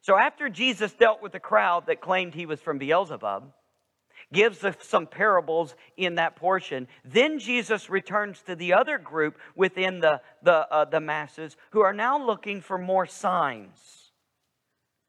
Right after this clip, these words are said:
Jesus returns to this group. "Jesus, you're not enough."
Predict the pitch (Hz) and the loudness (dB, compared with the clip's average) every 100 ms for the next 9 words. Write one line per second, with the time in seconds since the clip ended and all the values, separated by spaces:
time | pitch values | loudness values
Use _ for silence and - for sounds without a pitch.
0 | _ _ _ _ 151 233 226 220 - 202 | _ _ _ _ 0 0 2 0 0 0
1 | 226 262 262 - 180 160 151 - 165 117 | 2 2 -2 -8 -8 -8 -8 -2 -2 -2
2 | 78 _ _ _ _ _ 190 302 269 269 | -8 _ _ _ _ _ 0 4 4 4
3 | - _ 175 240 330 349 320 294 277 240 | 0 _ -4 2 2 4 4 4 2 -2
4 | 220 220 208 170 - | -2 2 2 2 -4